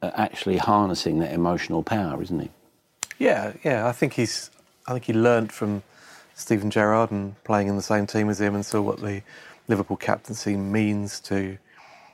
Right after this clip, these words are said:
Speaker 2: to the supporter base. Um, and he's, he's, he's, he's his own inspiration in his own particular way, uh, at Liverpool. And, and, you know, that's, he also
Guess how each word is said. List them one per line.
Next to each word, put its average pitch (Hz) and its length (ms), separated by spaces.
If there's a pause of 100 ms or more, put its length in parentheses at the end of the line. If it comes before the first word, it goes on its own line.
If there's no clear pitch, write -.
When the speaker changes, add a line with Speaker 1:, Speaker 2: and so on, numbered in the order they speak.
(260)
Speaker 2:
to - 100
the 107 80
supporter 101 480 (180)
base. 110 640
Um, 98 640 (480)
and 113 140
he's, 131 300
he's, 147 240
he's, 143 480
he's 160 140
his 151 120
own 165 180
inspiration 156 600
in 110 60
his 107 100
own 120 320 (160)
particular - 420
way, 107 420 (640)
uh, 107 340
at 107 80
Liverpool. 101 600
And, 107 260
and, 110 320 (640)
you 220 80
know, - 120
that's, - 220 (520)
he 131 140
also 131 280